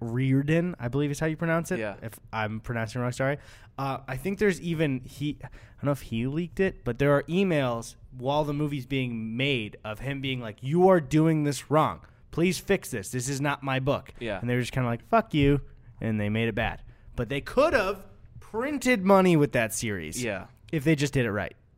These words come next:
Speaker 1: But they didn't.
Speaker 2: That's so fucking weird, 'cause they, you know, they threw so much money at it.
Speaker 1: Yeah, and they were planning on a bunch of movies.
Speaker 2: That's so stupid. I used
Speaker 1: Yeah.
Speaker 2: to read the Artemis Fowl series a lot when I was a kid. Those were banging.
Speaker 1: I was actually talking to John about that recently.
Speaker 2: I want
Speaker 1: Um,
Speaker 2: him to make movies about it.
Speaker 1: I think they are.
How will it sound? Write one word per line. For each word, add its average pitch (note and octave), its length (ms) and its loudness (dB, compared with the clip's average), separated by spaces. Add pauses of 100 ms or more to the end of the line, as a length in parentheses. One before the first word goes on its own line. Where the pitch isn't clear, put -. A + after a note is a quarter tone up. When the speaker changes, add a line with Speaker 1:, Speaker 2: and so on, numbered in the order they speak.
(340)
Speaker 1:
But - 140 -18
they - 140 -20
didn't. - 340 -20
Speaker 2:
That's C3+ 180 -16
so D3 120 -10
fucking B2 340 -14
weird, G3 160 -10
'cause B2 160 -8
they, C3+ 140 -2
you B2 200 -6
know, F3+ 240 0
they B2 140 -2
threw A2+ 220 -12
so - 300 -4
much A#2 200 -6
money A#2 320 -6
at F2+ 100 -10
it. - 180 -14
Speaker 1:
Yeah, B3 240 -2
and G3 80 -4
they G#3 60 0
were G#3 100 2
planning A3+ 300 0
on D#3 80 4
a B2+ 40 -2
bunch D3 280 -2
of B2 80 -8
movies. D#3 400 0 (240)
Speaker 2:
That's B2+ 160 -12
so F3 140 -6
stupid. A2 560 -10 (420)
I C3 100 -4
used C3+ 100 -2
Speaker 1:
Yeah. - 60 -6
Speaker 2:
to F#3+ 60 -6
read E3 140 -4
the A#2 140 -4
Artemis A2+ 320 -6
Fowl A2 320 -6
series G2 340 -12
a G2 60 -10
lot F#2+ 160 -10
when G2 80 -12
I G2 40 -10
was G2 120 -14
a - 20 -16
kid. F#2+ 240 -12
Those A2+ 160 -6
were A2 80 -10
banging. G#2 640 -12
Speaker 1:
I A2 120 -6
was E3 120 -4
actually F3 240 -10
talking C#3+ 220 -4
to A2 40 -4
John A2+ 220 -2
about G2+ 200 -4
that D#2+ 120 -8
recently. D2 480 -14 (100)
Speaker 2:
I A2+ 80 -8
want G#2+ 200 -4
Speaker 1:
Um, F3+ 60 -4
Speaker 2:
him D#3 60 -8
to A#2+ 60 -8
make A2 200 -10
movies G#2+ 300 -8
about F#2 240 -10
it. F#2+ 120 -10 (200)
Speaker 1:
I B2+ 80 -8
think G#3 240 -4
they G#3+ 140 0
are. C#3+ 400 -8